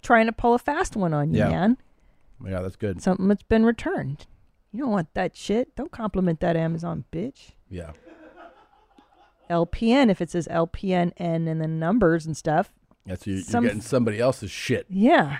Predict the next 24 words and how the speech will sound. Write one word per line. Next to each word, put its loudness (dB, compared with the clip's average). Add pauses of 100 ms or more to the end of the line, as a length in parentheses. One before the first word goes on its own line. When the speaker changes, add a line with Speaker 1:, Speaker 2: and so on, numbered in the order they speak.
(140)
Speaker 2:
You -4
call 6
Amazon, 6
you 6
go, 8
"Hey, 8
what's 2
the 4
fuck, 0
what's 4
your 8 (140)
fucking 6
name?" 8
Speaker 1:
<laughs> -8 (560)
Speaker 2:
You -2
get 0
their 0
fucking 2
name. 6
You -4
tell 0
'em 4
you're 0
gonna -2